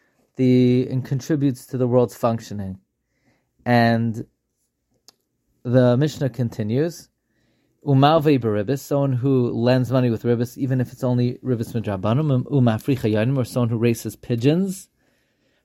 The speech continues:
for gain, and it's like dice. V'soicharei shvius, or one who is involved in business on Shemitah, even though that's an Isser Dairaisa.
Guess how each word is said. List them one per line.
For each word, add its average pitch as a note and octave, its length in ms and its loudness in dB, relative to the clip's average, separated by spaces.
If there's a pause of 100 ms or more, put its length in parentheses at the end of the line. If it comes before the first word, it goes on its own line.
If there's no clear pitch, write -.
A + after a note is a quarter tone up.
(160)
for A#2 560 2 (260)
gain, B2+ 540 0 (1040)
and A#2+ 300 2
it's A#2+ 200 -6
like B2 360 0
dice. A#2 600 -2 (800)
V'soicharei C3+ 600 2
shvius, B2+ 400 -2
or A#2+ 60 0
one B2 200 0
who B2 180 0
is A2+ 200 -6
involved A2+ 360 -2
in A2 180 -2
business A#2 420 -2
on G#2 100 -4
Shemitah, A2 580 -2
even B2 220 -2
though A2+ 160 0
that's A2 220 -4
an A2+ 60 -8
Isser A2+ 220 -6
Dairaisa. C3 720 0